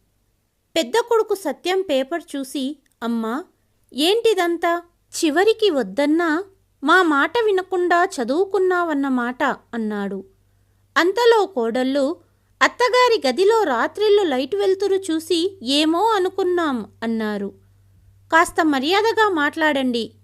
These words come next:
ఇలాగేనా అత్తగారితో మాట్లాడేది?" అన్నది విమల.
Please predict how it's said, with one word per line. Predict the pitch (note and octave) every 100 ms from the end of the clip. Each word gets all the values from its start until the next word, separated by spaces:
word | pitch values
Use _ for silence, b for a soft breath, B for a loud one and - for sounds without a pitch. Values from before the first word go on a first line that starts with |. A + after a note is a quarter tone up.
| C4+
ఇలాగేనా | C#4+ F4 G#4 G4+ E4+
అత్తగారితో | A#4 G#4+ G4 F#4 F#4+ F#4+ F#4+
మాట్లాడేది?" | F#4+ C#4+ D4+ F4 F4 E4 D#4 F4 G#4
అన్నది | D4+ C#4 C4
విమల. | A#3+ G3+ G#3+ A3